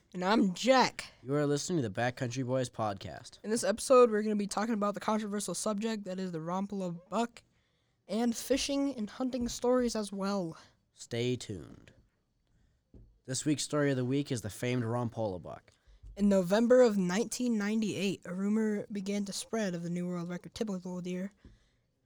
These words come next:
Speaker 1: from
Speaker 2: Whitetail deer.
Speaker 1: Michigan.
Speaker 2: Yeah. Supposedly, a man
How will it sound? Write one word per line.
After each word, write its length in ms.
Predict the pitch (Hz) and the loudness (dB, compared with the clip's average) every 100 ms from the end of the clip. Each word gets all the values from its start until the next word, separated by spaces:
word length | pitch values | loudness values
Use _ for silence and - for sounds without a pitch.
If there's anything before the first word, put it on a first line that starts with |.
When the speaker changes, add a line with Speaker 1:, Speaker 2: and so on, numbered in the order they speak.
| _ _ _ _ _ _ _ _ _ | _ _ _ _ _ _ _ _ _
Speaker 1:
from 160 | - | -2
Speaker 2:
Whitetail 320 | 214 214 - 190 | 0 0 -2 2
deer. 80 | |
Speaker 1:
Michigan. 580 | 208 220 - 190 165 143 - _ _ _ _ | 4 4 2 0 -2 -4 -12 _ _ _ _
Speaker 2:
Yeah. 100 | 92 - _ _ _ | -20 -20 _ _ _
Supposedly, 840 | 110 - 156 170 160 160 160 147 | -16 -2 -2 0 -2 -2 -2 -4
a 80 | 101 | -4
man 440 | 110 123 123 120 | -2 -2 -2 -4